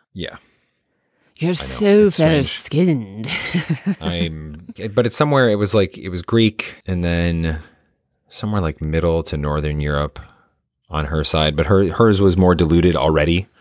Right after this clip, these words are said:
Speaker 1: So I think it was just the, you know, the fair skin kind of won out.
Speaker 2: Yeah.
Speaker 1: But I mean, th-, there is that aspect, like, I've seen, I can't remember what movie it is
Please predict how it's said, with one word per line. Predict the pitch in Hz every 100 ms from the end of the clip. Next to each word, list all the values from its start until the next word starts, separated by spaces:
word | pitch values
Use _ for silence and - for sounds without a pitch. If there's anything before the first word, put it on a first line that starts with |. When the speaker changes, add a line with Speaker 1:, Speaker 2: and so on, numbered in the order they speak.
| _ - _ _ _ _
Speaker 1:
So | - 76
I |
think | 76 73
it | 69
was | 60
just | - - -
the, | 62 64 - _ _ _ _ _
you | - 67
know, | - _ _
the | -
fair | - 62
skin | - - 64
kind | - 64
of |
won | 64 62
out. | 62 62 -
Speaker 2:
Yeah. | - 127 131 - _
Speaker 1:
But | 131
I | 139
mean, | 135
th-, | 131 98
there | 120 120
is | 101
that | - 107
aspect, | 98 104 - 104 87 -
like, | 82
I've | 87 -
seen, | - 85 78
I |
can't | - 80
remember | 87 76
what | 76 69
movie | 76 73 73 64
it |
is | 67 67 62 -